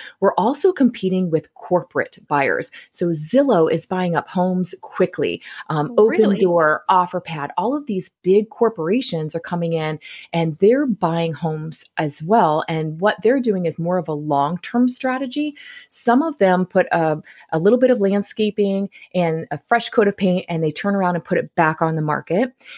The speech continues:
Speaker 1: Some of them are intending on putting tenants in the home, getting top dollar for that rent. Hopefully one of those frustrated buyers that have no other place to go because they've run out of time,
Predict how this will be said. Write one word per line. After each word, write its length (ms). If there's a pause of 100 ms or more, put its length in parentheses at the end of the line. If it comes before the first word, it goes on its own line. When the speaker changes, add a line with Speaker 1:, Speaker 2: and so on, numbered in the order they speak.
Speaker 1:
Some 320
of 160
them 300 (140)
are 160
intending 560
on 100
putting 400 (300)
tenants 580
in 120
the 60
home, 380 (220)
getting 280
top 460
dollar 540
for 180
that 300
rent. 400 (320)
Hopefully 640
one 200
of 60
those 220
frustrated 560
buyers 520
that 120
have 320
no 300
other 240
place 320
to 100
go 220
because 260
they've 180
run 160
out 120
of 80
time, 340